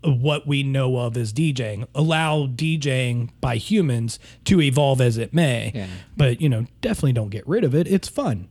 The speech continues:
Speaker 1: you know, and, and,
Speaker 2: Right.
Speaker 1: and there's that human element that we talked about prior to that,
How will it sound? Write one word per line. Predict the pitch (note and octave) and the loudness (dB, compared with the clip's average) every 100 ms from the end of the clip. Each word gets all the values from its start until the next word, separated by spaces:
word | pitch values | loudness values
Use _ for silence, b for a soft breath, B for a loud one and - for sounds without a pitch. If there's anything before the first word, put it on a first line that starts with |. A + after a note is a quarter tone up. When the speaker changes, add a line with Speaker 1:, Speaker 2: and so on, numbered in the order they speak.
| - | -4
Speaker 1:
you | D#3 D3+ | 2 4
know, | E3+ | 4
and, | F3 D#3 | 4 4
and, | D3 D3 | 2 2
Speaker 2:
Right. | C3 | 4
Speaker 1:
and | D#3 | 4
there's | E3 D#3 - | 4 4 0
that | E3 D#3 D3 | 2 2 2
human | - A3 F3 | 0 4 4
element | D#3+ F#3+ D3 C3 | 4 4 4 4
that | C#3+ C3 | 2 0
we | C#3 | 0
talked | - C3+ C3 | 0 -4 -2
about | C3+ B2+ - | -2 -2 -2
prior | - G#3 A#3+ | -2 0 0
to | C#3+ A2+ | 0 0
that, | A2 A2+ | -4 -6